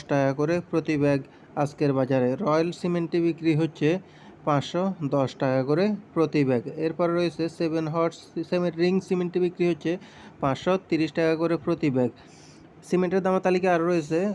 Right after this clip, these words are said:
ক্রাউন সিমেন্টটি বিক্রি হচ্ছে পাঁচশো চল্লিশ টাকা করে প্রতি ব্যাগ এবং আরও আছে গাজী সিমেন্টটি বিক্রি হচ্ছে পাঁচশো দশ টাকা করে প্রতি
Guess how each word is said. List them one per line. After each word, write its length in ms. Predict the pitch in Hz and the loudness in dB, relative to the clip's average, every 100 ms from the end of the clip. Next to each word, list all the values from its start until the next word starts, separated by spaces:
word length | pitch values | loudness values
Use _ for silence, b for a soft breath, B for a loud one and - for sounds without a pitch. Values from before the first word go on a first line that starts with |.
| 196 - | -6 -2
ক্রাউন 260 | 160 170 180 | 2 2 0
সিমেন্টটি 320 | 185 175 175 175 | -2 -2 2 2
বিক্রি 200 | 170 170 | 2 2
হচ্ছে 220 | 175 160 151 180 - | 0 0 0 0 -2
পাঁচশো 320 | 147 147 180 180 | -2 0 -2 -2
চল্লিশ 300 | 180 165 151 151 | 0 2 0 0
টাকা 160 | 151 143 156 | 0 0 0
করে 180 | 156 185 190 - | -2 -4 -6 -6
প্রতি 260 | 175 160 160 139 | -2 0 2 2
ব্যাগ 140 | 135 131 B B B B 151 | 2 -2 B B B B -2
এবং 200 | 143 147 147 151 | 2 4 2 0
আরও 140 | 147 160 165 | 0 2 0
আছে 200 | 151 160 190 165 | 0 -4 -2 0
গাজী 220 | 143 143 147 | 0 0 -2
সিমেন্টটি 320 | 165 165 170 | -2 0 2
বিক্রি 200 | 170 165 170 | 2 4 2
হচ্ছে 200 | 165 170 165 156 | 2 2 0 0
পাঁচশো 360 | 147 139 165 165 151 | -2 0 0 0 2
দশ 120 | 147 143 - | 0 0 0
টাকা 180 | 139 135 | 0 0
করে 200 | 151 147 180 - B B B | 0 0 0 -4 B B B
প্রতি 240 | 160 151 | 0 2